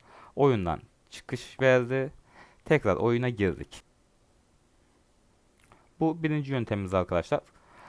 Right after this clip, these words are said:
Kaynakları tamir ettikten sonra oyunun düzelmesi gerekiyor. Buradan okudum ve kabul ediyorumu işaretledik. Facebook veya Twitter hangisinden giriş yapıyorsanız onunla girmeyi deneyin.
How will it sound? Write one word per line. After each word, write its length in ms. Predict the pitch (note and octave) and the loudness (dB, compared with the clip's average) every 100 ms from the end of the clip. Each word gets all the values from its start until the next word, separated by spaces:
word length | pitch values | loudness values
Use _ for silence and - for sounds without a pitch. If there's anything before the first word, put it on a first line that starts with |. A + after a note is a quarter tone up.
| - _ - | -20 _ 4
Kaynakları 680 | G3 E3 A#2 - F#2 D#2+ - _ _ _ _ _ | 6 8 4 2 0 -2 -8 _ _ _ _ _
tamir 340 | - C#3 G2 - | 10 10 10 0
ettikten 480 | D3 - - - D#2 | -2 -2 -10 -8 -8
sonra 540 | - B2 A2+ A2 C3 - _ _ _ _ - | -4 -2 0 0 -2 -6 _ _ _ _ 0
oyunun 400 | C3+ G#2 A#2 B2 | 2 2 0 -4
düzelmesi 500 | A#2 A#2 G2 F#2 F2 | 2 4 4 -4 -4
gerekiyor. 540 | F#2+ A2+ - B2 A#2 - - - - _ - | -2 -4 -4 -4 -4 -8 -20 -20 -20 _ 2
Buradan 300 | C#3 G2 - | 4 4 0
okudum 400 | - - F#2+ F2+ | -6 -4 -4 0
ve 200 | E2 C#2+ _ _ - | -2 -2 _ _ 0
kabul 240 | C3 B2 | 0 2
ediyorumu 400 | A2 F#2+ E2 D#2+ - | -2 -2 -4 -8 -12
işaretledik. 840 | - G#2 E2+ - D#2 F#2 B2+ - _ _ _ - - _ _ - - | -2 0 0 -2 -6 -6 -8 -14 _ _ _ -20 -20 _ _ -20 -2
Facebook 440 | D#3 - A2 - | -2 -2 -10 -2
veya 200 | C3 C#3+ | 2 2
Twitter 380 | - A2+ A2 E2 | 0 -4 -4 -4
hangisinden 600 | - C#3 D3+ - A2 G#2 | 0 0 0 -6 -6 -4
giriş 340 | G2+ F#2+ - | -4 -8 -8
yapıyorsanız 600 | G2 - C3 D3+ D3+ - - - - - - - - - _ _ _ _ | -8 -4 -2 -2 -2 -6 -20 -20 -20 -20 -20 -20 -20 -20 _ _ _ _
onunla 480 | A#2 C#3 D3 A#2+ D#2+ - - _ G#2 | 0 2 4 4 4 0 -20 _ -2
girmeyi 380 | G#2+ F#2+ F2+ E2 | 0 2 0 0
deneyin. 360 | G2+ C3+ D3 | -2 -2 -4